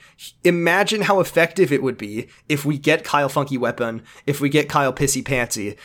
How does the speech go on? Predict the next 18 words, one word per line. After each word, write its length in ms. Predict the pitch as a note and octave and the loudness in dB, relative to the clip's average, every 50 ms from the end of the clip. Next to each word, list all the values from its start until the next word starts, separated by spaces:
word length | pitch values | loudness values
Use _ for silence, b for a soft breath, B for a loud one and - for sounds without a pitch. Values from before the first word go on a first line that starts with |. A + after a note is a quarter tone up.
| B B B B | B B B B
and 240 | - C3+ C3+ C3 B2+ | 0 2 2 2 2
if 140 | B2 A2+ - | 0 -2 0
then 240 | A#2+ C#3+ D3+ C#3 | 2 2 2 4
we 100 | C#3+ C#3+ | 4 2
get 220 | C3+ C#3+ C#3 B2+ - | 2 2 2 0 2
Kyle 300 | - C#3+ C#3 C3+ C3 C3 B2+ | 2 0 2 2 0 -2 -4
He 180 | C3 A#2 C#3+ C3+ | -6 -4 -4 0
No, 220 | B2+ C3+ B2+ B2 - _ | 0 0 0 0 -4 _
He 160 | - C3+ D3 C3+ | -6 -4 -4 -2
No 140 | B2+ A#2+ | -2 -2
Hit, 400 | - - F3 F3+ E3+ D3+ C#3 B B B B B | -2 2 4 4 4 4 2 B B B B B
and 160 | C#3 C#3 C3 | 0 2 2
then 160 | C3+ C3 B2+ | 2 0 2
one 320 | C3 C3+ C3 D3 D#3 D#3 C#3+ | 2 2 4 4 4 4 4
day 320 | C#3 C3 B2 A#2+ A#2 - B B | 2 2 2 2 0 -2 B B
he 160 | - E3 E3 | -4 -2 -2
just 320 | D3 - - D3 C#3 - - | 2 2 2 2 2 0 -4
fucking 800 | - - E3+ C#3+ C#3 - D3+ C#3+ C#3 C3 C3 B2+ B2+ D3 C#3 | 0 0 0 0 2 2 0 0 0 0 -2 -4 -6 -8 -10